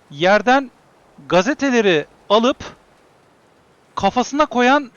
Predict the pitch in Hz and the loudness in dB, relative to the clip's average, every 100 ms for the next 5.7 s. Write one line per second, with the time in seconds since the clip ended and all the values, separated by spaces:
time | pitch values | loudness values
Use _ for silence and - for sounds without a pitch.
0 | _ _ _ _ - - _ _ 233 233 | _ _ _ _ -20 -20 _ _ -6 -2
1 | 254 247 254 240 202 180 170 202 233 226 | 0 2 2 2 2 0 0 -2 -2 2
2 | 233 202 160 143 127 120 _ _ _ _ | 4 4 2 -6 -8 -10 _ _ _ _
3 | _ _ 208 220 247 240 226 254 247 254 | _ _ -4 -4 0 0 2 0 2 4
4 | 254 262 254 254 233 240 240 254 254 240 | 4 4 2 2 0 2 2 0 -2 -6
5 | 254 220 214 202 147 127 | -6 -8 -2 0 0 -2